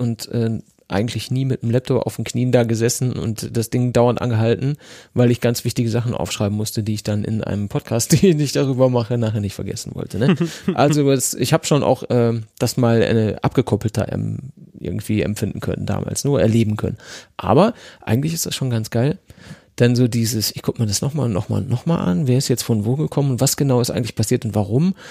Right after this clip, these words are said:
Speaker 1: Das hat man, äh, früher gar nicht so sehr, ja, okay, da ist jetzt was schiefgelaufen, da kommt schon noch eine Wiederholung, alles cool, guck ich mir dann an, ich hol mir kurz was zu trinken. Ähm, kann man so natürlich auch machen, aber eigentlich ist es auch ganz geil, wenn man sich das wirklich dann im Detail alles nochmal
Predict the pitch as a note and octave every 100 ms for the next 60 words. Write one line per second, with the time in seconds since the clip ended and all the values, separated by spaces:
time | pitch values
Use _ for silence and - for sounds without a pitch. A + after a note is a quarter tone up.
0 | - - - - - E3 D#3 D#3 D#3 D#3
1 | D3 - G#2 C3+ - D#3 D3+ C#3 B2+ C#3
2 | - C3 A2 B2 A#2+ A#2 B2+ C3 - C#3
3 | D3 A#2+ C#3 - A2+ C#3+ - C#3 C#3+ C#3+
4 | A#2+ - B2+ - A#2+ A#2 A2+ A2+ A2 B2+
5 | E2 A2+ A2 - F#3+ G3+ - - - C3
6 | - B2 A2 C#2 C3+ - B2+ A#2+ A#2 A2+
7 | G#2 - - B2+ - F3 - - - -
8 | B2+ B2+ B2 B2+ C3+ C3+ C3 A2+ G#2 -
9 | - F3+ F3 G2+ - - C4 A3+ - G3
10 | - F#3+ D#3+ F3 E3 D#3 C#3+ - B2+ C3+
11 | C3+ A#2 A#2 G#2+ G2+ A2+ A2+ A2 - G#2
12 | G#2+ G2+